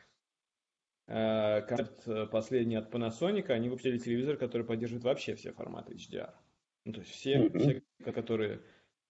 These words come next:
Speaker 1: существуют. Поэтому сейчас есть определённая война форматов, это глупо отрицать. И говорить о том, что Dolby Vision, наверное, самый распространённый,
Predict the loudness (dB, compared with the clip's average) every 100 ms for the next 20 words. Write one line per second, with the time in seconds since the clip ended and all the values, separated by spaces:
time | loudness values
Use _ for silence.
0 | _ _ _ _ _ _ _ _ _ -10
1 | 2 2 2 -2 -2 -2 2 4 4 4
2 | 4 2 4 6 6 4 -6 2 4 4
3 | 2 0 0 0 _ 2 4 6 6 4
4 | 4 4 4 2 -6 -4 0 0 0 -2
5 | -2 0 -2 -6 -14 _ _ _ _ _
6 | _ _ _ _ -16 -10 -2 0 2 4
7 | 4 6 6 8 8 6 4 2 4 6
8 | 6 6 4 4 4 2 4 4 4 0
9 | -4 -2 0 2 2 2 0 -2 -2 -4
10 | -8